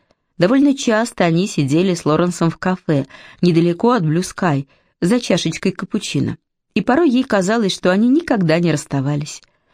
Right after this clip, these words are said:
Он продолжал рассказывать ей о Косове, словно только что вернулся. Единственный раз их встреча прошла не вполне гладко, когда Лоренс язвительно произнёс,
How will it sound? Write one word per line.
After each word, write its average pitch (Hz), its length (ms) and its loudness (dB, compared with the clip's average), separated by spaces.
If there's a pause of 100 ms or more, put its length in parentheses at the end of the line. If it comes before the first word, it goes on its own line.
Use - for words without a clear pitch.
(300)
Он 233 200 2
продолжал 170 540 0
рассказывать 175 720 0
ей 160 300 0 (440)
о 180 120 0
Косове, - 640 -4 (600)
словно 156 300 2
только 208 320 0
что - 180 -2
вернулся. 165 600 -2 (320)
Единственный 165 720 0
раз 185 280 -2 (360)
их 170 160 0
встреча 180 480 0
прошла 165 440 0
не 160 100 0
вполне 165 380 0
гладко, 185 540 -2 (260)
когда 160 320 0
Лоренс 226 500 0
язвительно 190 760 0
произнёс, 170 680 0